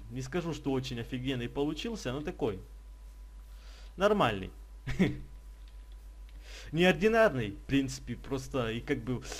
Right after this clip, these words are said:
есть не, не просто один такой этаж, хотя я, наверное, сделаю один такой этаж, чтобы не было вот этих нереальных всяких тут ступов, выступов, подъёмов, спусков. Это не, вот поднимаешься, поднимаешься, спускаешься.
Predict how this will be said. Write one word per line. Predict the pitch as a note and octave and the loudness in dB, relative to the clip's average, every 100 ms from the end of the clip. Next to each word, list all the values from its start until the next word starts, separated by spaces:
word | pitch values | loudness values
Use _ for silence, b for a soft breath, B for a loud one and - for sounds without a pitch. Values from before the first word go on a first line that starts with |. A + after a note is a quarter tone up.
| B B B | B B B
есть | C3 D3+ D3+ - | 6 8 8 4
не, | - C3 D3+ D#3 D#3+ - | -8 -8 -4 -2 -2 -4
не | D3+ F3 | -2 0
просто | G#3 A3+ D#3 | 2 2 4
один | B2+ A#2+ A#2+ | 4 4 0
такой | A#2 B2 A2 | -2 0 -2
этаж, | - G#2+ G#2 | -2 -6 -6
хотя | A#2+ C3 | -6 -2
я, | C3+ | 0
наверное, | C3 C3 C3 B2+ | 0 0 0 -2
сделаю | B2 B2+ A2 | 0 0 0
один | A2 A2+ A2 | 0 -2 -4
такой | A#2+ B2 | -4 -4
этаж, | A#2 D#3+ E3 | -4 -4 -4
чтобы | - A#2 A2 | -4 -4 -4
не | A#2 | -4
было | A2 A2+ | -2 -2
вот | G#2+ A2 A#2+ | -2 -2 -4
этих | A2+ A2 - - B B B B B B | -6 -8 -10 -14 B B B B B B
нереальных | B2 C3 C3 B2 G#2+ G#2+ | 0 4 6 6 4 -2
всяких | - A2+ A2 - | -4 -6 -6 -10
тут | A#2 - | -12 -10
ступов, | - - F#3 C3 A#2 F#2 | -8 -2 -2 0 -2 0
выступов, | D#3 F3+ C3+ B2 A2+ | 0 0 -4 -6 -6
подъёмов, | - B2 A2 D#3+ F3 B2 A#2+ | -2 -2 2 0 2 -2 -4
спусков. | - - F3 F3+ - A2+ | -10 -8 -6 -6 -6 -4
Это | A#2+ B2 | -4 -4
не, | A#2+ B2 C3 | -4 -2 -2
вот | B2+ B2 A#2 - | -2 -2 -4 -2
поднимаешься, | A#2 A2 C#3 E3+ F#3 - | -4 -2 0 0 -2 -4
поднимаешься, | B2 A#2+ A2 B2 D3 F3 E3+ - B2+ | -2 -2 -2 -2 0 0 -2 -6 -10
спускаешься. | - C3 B2+ - F#2 F2 E2+ - | -8 -8 -8 -6 -8 -8 -10 -12